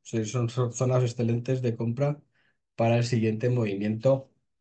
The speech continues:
alcista. El Bitcoin es el que está más fuerte de todos los criptos con bastante diferencia.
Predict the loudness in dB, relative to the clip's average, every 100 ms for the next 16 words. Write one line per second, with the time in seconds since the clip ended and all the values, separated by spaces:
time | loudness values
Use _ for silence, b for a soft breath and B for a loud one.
0 | -12 -12 -10 -10 -10 -8 -4 0 0 4
1 | 4 4 0 -2 0 0 -2 -2 -4 -2
2 | 0 0 0 -2 -2 -2 -2 -4 -6 -20
3 | _ _ _ _ b b b b b 0
4 | 4 4 4 2 2 0 -2 0 -4 -4
5 | -2 0 -2 -2 -10 -10 -10 -10 -12 -16